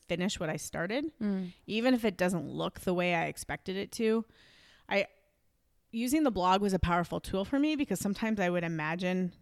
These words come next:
Speaker 1: "Okay, I'm gonna go talk about this race."
Speaker 2: Yeah.
Speaker 1: I don't wanna say I quit.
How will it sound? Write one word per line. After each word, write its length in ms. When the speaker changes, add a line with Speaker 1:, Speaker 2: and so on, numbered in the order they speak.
Speaker 1:
"Okay, 340
I'm 100
gonna 120
go 120
talk 280
about 260
this 200
race." 220
Speaker 2:
Yeah. 320
Speaker 1:
I 100
don't 160
wanna 160
say 220
I 100
quit. 340